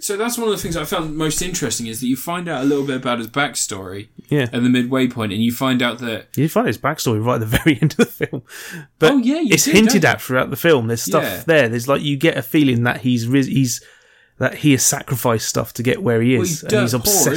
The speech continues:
Speaker 1: isn't
Speaker 2: with
Speaker 1: he?
Speaker 2: it. Yeah.
Speaker 1: He was dirt poor. He was horribly poor, and his dad was abusive.
Speaker 2: Hmm.
Speaker 1: And he basically wants to be the opposite of his dad. So he wants to be rich, and he wants to be a loving father.
Speaker 2: But this,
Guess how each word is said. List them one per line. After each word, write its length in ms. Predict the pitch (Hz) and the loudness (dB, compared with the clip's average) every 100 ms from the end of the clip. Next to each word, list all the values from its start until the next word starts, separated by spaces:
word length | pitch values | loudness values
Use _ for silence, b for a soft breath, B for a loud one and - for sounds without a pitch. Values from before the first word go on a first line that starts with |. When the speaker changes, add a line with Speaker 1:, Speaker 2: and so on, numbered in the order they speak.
| 156 | 0
Speaker 1:
isn't 100 | 120 | 0
Speaker 2:
with 60 | 101 | 0
Speaker 1:
he? 40 | |
Speaker 2:
it. 120 | - - | -4 -2
Yeah. 220 | 151 120 - | 0 0 -2
Speaker 1:
He 100 | 151 | -6
was 160 | 147 135 | -4 -6
dirt 260 | 180 190 175 | -6 -6 -4
poor. 220 | 143 127 | -2 0
He 60 | |
was 100 | 120 120 | 0 -2
horribly 540 | - 190 185 160 143 | -10 -6 -4 -2 -4
poor, 240 | 147 127 | -2 -2
and 80 | 117 | -2
his 120 | 117 | -4
dad 280 | - 131 131 | -6 -6 -4
was 140 | 123 113 | -4 -6
abusive. 680 | 113 113 107 - - 104 - | -4 -4 -4 -8 -12 -16 -4
Speaker 2:
Hmm. 140 | 147 110 B B - | -2 -2 B B -10
Speaker 1:
And 160 | 113 | -2
he 140 | 143 139 | 0 0
basically 400 | 143 135 135 123 | 0 0 0 0
wants 200 | 127 123 | 0 -2
to 60 | |
be 120 | 123 | -2
the 180 | 117 117 | -2 -2
opposite 440 | - 120 120 113 104 | -4 -6 -4 -4 -6
of 60 | |
his 160 | 110 104 | -6 -4
dad. 420 | 123 110 71 - _ _ _ _ - | -4 -4 -6 -18 _ _ _ _ -6
So 140 | 113 | 0
he 20 | |
wants 140 | 110 107 | 0 0
to 60 | 113 | -2
be 80 | |
rich, 360 | 110 127 - - | 0 0 -2 -4
and 60 | 110 | -4
he 40 | |
wants 180 | 110 107 | -4 -4
to 60 | - | -6
be 200 | 107 107 | -4 -2
a 40 | |
loving 380 | 110 110 104 107 | -2 -2 -4 -8
father. 560 | 101 123 110 104 76 - _ _ _ _ _ _ _ _ _ _ B B B | -6 -4 -2 -4 -10 -16 _ _ _ _ _ _ _ _ _ _ B B B
Speaker 2:
But 160 | - 175 | -2 2
this, 200 | 190 - | 2 0